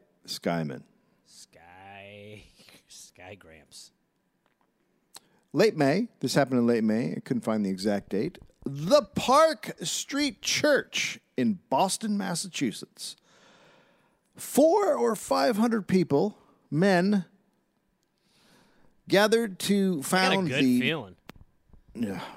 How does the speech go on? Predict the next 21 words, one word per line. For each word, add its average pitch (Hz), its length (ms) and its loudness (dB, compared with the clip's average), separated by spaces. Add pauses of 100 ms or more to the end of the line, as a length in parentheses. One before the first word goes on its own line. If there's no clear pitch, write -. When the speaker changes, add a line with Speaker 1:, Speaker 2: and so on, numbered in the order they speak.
(280)
Speaker 1:
Gathered 202 340 2
to 220 100 0
found 202 320 2
the 147 60 4
New 185 300 4
England 269 420 0
Society 233 720 2
for - 160 0
the 233 120 2
Suppression 196 760 -2 (100)
of 170 380 2 (400)
Vice. - 920 -4 (680)
Speaker 2:
The 98 120 -18
sup-, - 240 -18 (220)
they're, 131 440 -10 (760)
okay. 107 500 -12 (100)
Are 120 120 -10
they 147 320 -2
of? 131 260 -8
S-, - 220 -16 (120)
they're, 151 320 -8